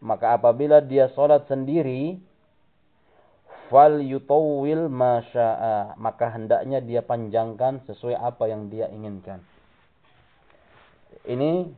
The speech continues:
salah satu adab ketika menjadi imam. Seorang imam itu harus bisa memperhatikan keadaan,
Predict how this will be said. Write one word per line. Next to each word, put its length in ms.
salah 240
satu 160
adab 320
ketika 400
menjadi 320
imam. 480
Seorang 320
imam 160
itu 160
harus 240
bisa 400
memperhatikan 720
keadaan, 560